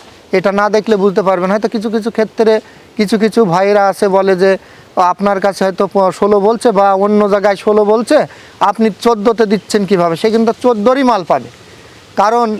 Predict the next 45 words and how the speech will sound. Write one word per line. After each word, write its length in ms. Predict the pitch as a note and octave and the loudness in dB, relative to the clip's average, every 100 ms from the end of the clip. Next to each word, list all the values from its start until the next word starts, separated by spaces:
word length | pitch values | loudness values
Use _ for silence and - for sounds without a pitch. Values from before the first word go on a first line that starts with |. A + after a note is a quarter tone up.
| - | -4
ষোলোর 320 | G#3+ A#3+ A#3+ | 0 0 2
মাল 180 | A#3 A3+ | 0 0
তো 120 | A#3 | 0
দেয়া 220 | G3+ G#3+ | 2 0
যাবে 240 | G3 F#3 F3 | 0 -2 -2
না। 100 | F3 | 0
কারণ 280 | G#3 A3 G#3+ | 0 0 0
আমার 280 | G#3 G#3+ | 0 -2
কিনাই 380 | - A3+ A#3+ B3 | 0 0 2 0
যদি 240 | G#3 A#3 A3 | 0 2 2
পনেরো 360 | A3+ A#3 A3 | 2 2 2
হয়, 240 | G3 F#3+ F#3+ - - - | 2 0 -6 -14 -14 -2
সেই 100 | G#3 | 0
মালটার 360 | G#3 G3+ G#3 | 0 0 -2
পিছনে 300 | F#3 F#3+ G3+ | -2 -4 -2
আমার 200 | G3+ F#3+ | 0 -2
খরচ 300 | E3 G3 F3+ | 0 -2 0
আছে 160 | F#3 F#3+ | -2 -4
পাঁচশো 300 | F3+ E3+ F3+ | -4 -4 -4
টাকা, 240 | E3+ F3 | -2 -2
গাড়ি 180 | F3 F3 | 0 0
ভাড়া 220 | E3+ F3 | 0 -2
থেকে 220 | E3 E3+ D#3+ | -2 -6 -8
ট্রিটমেন্ট 480 | - F3 F3+ F3 | -6 -6 -6 -6
খরচ 220 | E3+ E3 D#3 | -2 -2 -2
লাগে, 320 | E3+ D#3+ D3+ - - - - - - | -2 -2 -2 -6 -18 -20 -20 -16 -4
তাহলে 220 | F3+ F#3 | -2 -2
সেই 180 | F3 A3+ | 0 0
পাঁচশো 300 | - F#3+ A#3 | 0 -2 -2
টাকা 240 | A3 A3 | 0 0
খরচ 280 | G#3 G#3 G3 | 0 -2 0
হলে 120 | G#3+ | 0
আমি 120 | G#3 G#3 | 0 0
কীভাবে 340 | A#3+ G#3+ A3 | 0 0 0
তাকে 220 | A3 G3+ - | -2 -4 0
চোদ্দোয় 360 | G#3 F3 F3+ | -2 0 0
দেবো? 240 | D#3+ C#3+ C#3+ - - - - | 0 -2 -4 -12 -20 -20 -4
সেই 160 | G#3+ | -2
ক্ষেত্রে 360 | A3 A#3 B3+ B3 | 0 -2 0 0
কিছু 240 | A#3+ G#3+ | -2 -4
কিছু 200 | A3 G#3+ | -4 -4
খামারির 420 | A#3 G#3+ A3 A3 G3+ | -2 0 0 0 0
বোঝার 400 | G3+ G3 G#3 F3+ | 0 0 -2 0
দরকার 320 | F3 E3+ E3 | -2 0 -2
আছে, 240 | E3+ A3 | -2 -6